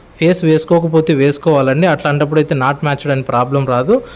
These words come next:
ఒకవేళ మనం కరెక్ట్గా ఫేస్ క్యాప్చరింగ్ చేసుకుంటున్నా కానీ కూడా ఆ విధంగా వచ్చినప్పుడు, మనం మొదటగా రిజిస్టర్ చేసుకున్నప్పుడు ఫోటో సరిగా ఉండదన్నమాట. So రిజిస్టర్ అప్పుడు ఏ విధంగా ఫోటో ఉంటుందో, మళ్ళీ మనము,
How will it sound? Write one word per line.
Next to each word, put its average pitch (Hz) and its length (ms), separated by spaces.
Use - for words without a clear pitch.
ఒకవేళ 190 260
మనం 185 180
కరెక్ట్గా 175 520
ఫేస్ 165 300
క్యాప్చరింగ్ 165 560
చేసుకుంటున్నా 151 580
కానీ 147 200
కూడా 151 380
ఆ 139 60
విధంగా 160 340
వచ్చినప్పుడు, 160 460
మనం 147 300
మొదటగా 156 400
రిజిస్టర్ 151 360
చేసుకున్నప్పుడు 151 640
ఫోటో 143 340
సరిగా 139 360
ఉండదన్నమాట. 123 640
So 202 180
రిజిస్టర్ 190 400
అప్పుడు 185 280
ఏ 160 140
విధంగా 165 300
ఫోటో 160 380
ఉంటుందో, 151 340
మళ్ళీ 147 280
మనము, 143 480